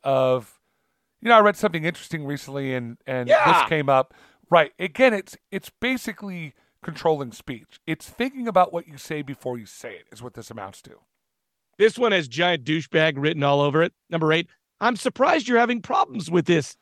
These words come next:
Speaker 2: It's so easy." <laughs>
Speaker 1: Okay, look, bro, if you're still doing this, you're six, 'cause my daughter does this. And we have to say to her, I would say to my students all the time, "It's easy if you know how to do it. It's not easy if you don't know how to do it." There are things that are so incredibly easy for me to do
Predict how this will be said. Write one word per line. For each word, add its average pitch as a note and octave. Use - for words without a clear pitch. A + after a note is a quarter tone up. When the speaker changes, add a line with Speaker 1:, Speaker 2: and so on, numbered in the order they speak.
Speaker 2:
It's -
so A3+
easy." D3+
<laughs> -
Speaker 1:
Okay, C#3
look, D#3
bro, A#2
if A2+
you're A#3+
still F3
doing B2+
this, B2
you're G#2+
six, -
'cause C3+
my E3+
daughter C3+
does G2+
this. -
And C3+
we D3+
have D#3+
to D4+
say D3+
to C3
her, A#2+
I F3+
would F#3+
say F#3+
to F3
my D#3+
students D#3+
all D3
the C#3
time, B2+
"It's D#3
easy E3
if -
you A#2+
know A#2
how A#2+
to G2+
do G2
it. -
It's D#3
not F3
easy C3+
if B2
you G#2+
don't A#2+
know F#2+
how F#2+
to F#2
do F#2
it." E2
There B3
are B3+
things G3+
that E3
are C#3
so G#3+
incredibly F3
easy D#3
for -
me D3
to C#3
do C3+